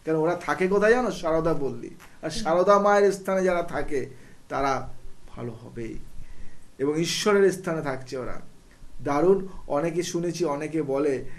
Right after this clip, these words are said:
Speaker 1: আহ, টোটোওয়ালা, অটোওয়ালাদের ব্যবহার খুব রাফ হয়, জঘন্য হয়। আমি বলি, আমার পাড়া, আমি যেখানে থাকি, আমার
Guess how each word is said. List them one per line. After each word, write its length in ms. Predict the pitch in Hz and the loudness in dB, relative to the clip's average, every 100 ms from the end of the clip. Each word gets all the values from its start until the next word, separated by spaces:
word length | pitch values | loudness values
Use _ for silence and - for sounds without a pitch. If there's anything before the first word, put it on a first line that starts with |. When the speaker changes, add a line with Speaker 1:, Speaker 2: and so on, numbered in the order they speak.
| - - | -10 -6
Speaker 1:
আহ, 200 | 131 127 | -4 -2
টোটোওয়ালা, 720 | 139 135 143 139 139 135 - - - | -2 0 0 0 0 -2 -6 -16 -10
অটোওয়ালাদের 680 | 127 123 147 139 139 139 131 | -6 -2 0 0 0 0 -2
ব্যবহার 460 | 123 127 135 139 127 - - - | 0 0 0 -2 -2 -6 -8 -6
খুব 240 | 131 113 | -6 -4
রাফ 340 | 123 135 131 135 | -2 0 -2 -2
হয়, 120 | 123 | -2
জঘন্য 440 | 123 123 139 139 | -2 -4 -4 -6
হয়। 120 | 123 - - - | -8 -10 -12 -10
আমি 340 | - 139 185 | -6 -2 2
বলি, 360 | 185 170 135 117 - - - - - - - - | 4 4 4 -2 -10 -16 -14 -14 -16 -20 -20 -6
আমার 420 | 139 175 220 220 | 0 6 8 8
পাড়া, 760 | - 208 185 196 185 139 - - - - - - - - - | 6 6 10 12 10 8 0 -10 -14 -12 -16 -16 -16 -16 -12
আমি 260 | - 143 175 | -6 -2 2
যেখানে 320 | 165 170 170 | 4 4 0
থাকি, 420 | 165 151 151 120 - - - | 0 -2 -2 -8 -8 -12 -14
আমার 460 | 107 131 165 185 175 | -6 -2 2 4 4